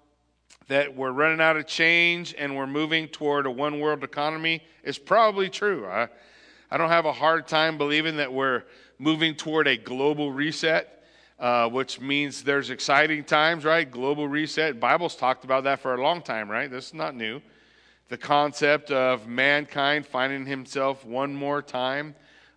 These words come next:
under, uh, the rule of one guy, that's going to come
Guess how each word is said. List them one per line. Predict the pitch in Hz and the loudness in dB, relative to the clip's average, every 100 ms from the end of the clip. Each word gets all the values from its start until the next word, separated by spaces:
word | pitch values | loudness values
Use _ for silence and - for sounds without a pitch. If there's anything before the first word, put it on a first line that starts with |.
| - | -2
under, | 143 147 139 135 131 127 127 | 0 0 0 0 2 0 0
uh, | 120 113 | 2 2
the | 113 | 0
rule | 110 123 139 151 135 | -8 -4 -2 0 0
of | 117 110 | -2 -2
one | 123 135 131 | -4 -4 0
guy, | 123 123 151 170 _ _ _ _ | 2 2 2 -2 _ _ _ _
that's | 107 120 - | -2 -2 -4
going | - 131 135 151 156 | -10 -2 0 0 -2
to | 151 | -6
come | 160 151 147 147 | 0 0 0 -2